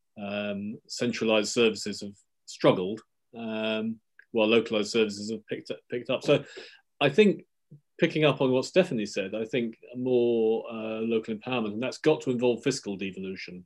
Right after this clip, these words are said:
Otherwise, it simply becomes a matter of, uh, government distributing money in slightly different ways. More fiscal devolution is an essential part of,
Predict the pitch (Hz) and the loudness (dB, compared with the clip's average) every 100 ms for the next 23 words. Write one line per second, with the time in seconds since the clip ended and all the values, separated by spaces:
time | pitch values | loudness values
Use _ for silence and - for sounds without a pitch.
0 | - 107 107 107 101 95 - _ _ - | -14 -6 -4 -4 -4 -6 -14 _ _ -10
1 | 110 - 104 104 104 104 104 107 104 110 | -8 -6 -6 -6 -6 -4 -2 -4 -4 -2
2 | 104 98 - _ 123 120 107 104 107 107 | -2 -4 -14 _ -14 -12 -10 -8 -8 -4
3 | 110 107 104 - 110 95 104 107 107 98 | -2 -2 -4 -6 -6 -4 -4 -2 -2 -4
4 | 95 107 98 107 - 120 - - _ - | -4 -6 -6 -10 -10 -8 -8 -10 _ -20
5 | - _ - 151 147 151 - 117 120 107 | -20 _ 2 4 6 4 2 4 4 6
6 | 113 107 113 101 107 113 107 - 104 110 | 2 0 -4 -4 -4 -2 -4 -4 -6 -4
7 | 104 95 101 95 92 | -2 -2 -2 -4 -6